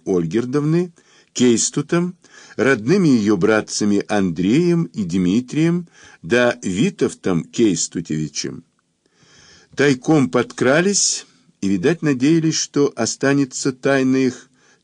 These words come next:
татьбы не раскрытой. Как же, ведь неудобно так-то, не протрезвев ещё сполна после московской свадьбы. А сам Ольгерт, небось, будет разводить руками.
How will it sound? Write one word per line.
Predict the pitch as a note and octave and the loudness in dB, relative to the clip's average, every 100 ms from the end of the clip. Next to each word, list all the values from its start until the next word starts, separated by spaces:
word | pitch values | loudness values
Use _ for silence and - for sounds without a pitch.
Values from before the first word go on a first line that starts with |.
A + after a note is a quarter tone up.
| - | -2
татьбы | C#3 B2+ A2+ C3 C3+ B2 - | 0 0 0 2 2 0 -2
не | G#2+ C3+ | 0 2
раскрытой. | D#3+ - - F#3+ - - B1+ _ _ _ _ _ _ _ _ _ | 2 -2 0 0 -2 -8 -12 _ _ _ _ _ _ _ _ _
Как | - C3 F#2+ | -2 0 0
же, | C#2+ C2+ | -4 -8
ведь | B1+ E2 - - G2+ | -4 -4 -4 -8 0
неудобно | A2 G#2+ D#2 E2+ F#3+ F#3+ C#3 | 2 2 2 2 2 2 -2
так-то, | - G#2 E2+ _ - D2 B1+ - | -2 -4 -4 _ -8 -8 -8 -10
не | G2+ A2 | -2 -2
протрезвев | E2+ A2+ - G#2+ G2+ E2 G2+ A2+ - | 0 -2 -2 -2 -2 0 2 0 0
ещё | F2+ - F#2+ | -6 -4 -4
сполна | - G#2 G2 F#2 F2+ D#2+ _ - _ | -4 -2 0 0 0 -2 _ -20 _
после | G#2 F2+ F#2+ | -2 -2 -2
московской | F#2+ F#2+ - D#2+ - - F2 | -2 -2 -4 -6 -6 -8 -8
свадьбы. | - D#2+ C#2 - - _ _ _ _ _ _ _ _ _ - - - _ | -8 -10 -10 -14 -20 _ _ _ _ _ _ _ _ _ -20 -20 -20 _
А | G#2+ | 0
сам | A2+ - A3+ A#3 | 0 2 4 4
Ольгерт, | A#3+ G#3+ A3 G#3+ | 2 2 -2 0
небось, | C3+ G#2 E3 G3+ | 0 2 2 0
будет | C3 D3+ F#3 E3+ - | 0 0 0 -4 -4
разводить | A#2+ B2+ F#2+ G#2+ G#2 D#3 F3 | 0 0 2 0 2 0 -2
руками. | E3+ F#3 F#3 A#2 C2+ | -2 0 0 0 -4